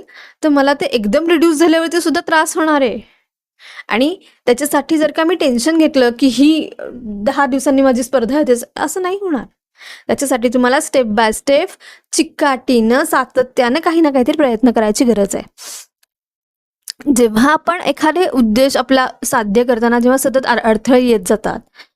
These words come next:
तर ते, अ, त्या अडथळ्यांनी आपलं खच्चीकरण होतंच. मग त्याचं कधी-कधी, अ, हे फक्त मनाशी मानसिक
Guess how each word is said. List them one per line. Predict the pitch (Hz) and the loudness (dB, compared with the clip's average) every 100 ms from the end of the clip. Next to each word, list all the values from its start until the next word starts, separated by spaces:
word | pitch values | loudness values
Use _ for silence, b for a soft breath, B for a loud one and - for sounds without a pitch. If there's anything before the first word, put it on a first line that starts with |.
| _ - | _ -6
तर | 330 | -6
ते, | 320 349 392 480 - - | -2 0 2 0 -2 -2
अ, | - 285 277 262 233 - - _ - 285 | 0 2 4 2 0 -10 -14 _ -6 0
त्या | 330 | 2
अडथळ्यांनी | 311 277 311 349 381 | 0 0 -2 0 2
आपलं | 381 370 392 - - | 0 2 0 -2 -4
खच्चीकरण | 339 349 381 370 403 | -2 0 0 0 2
होतंच. | 381 285 359 254 - b b | 0 0 0 -2 -4 b b
मग | 247 254 277 | 0 2 -2
त्याचं | 262 294 | -4 -2
कधी-कधी, | 294 254 - 285 302 B B B | -2 -2 -2 0 -2 B B B
अ, | - 262 | -2 0
हे | 277 | 0
फक्त | 330 339 392 | -2 -4 -2
मनाशी | 359 311 294 302 370 370 349 | 0 2 2 2 2 2 2
मानसिक | 294 302 294 311 | 0 2 2 0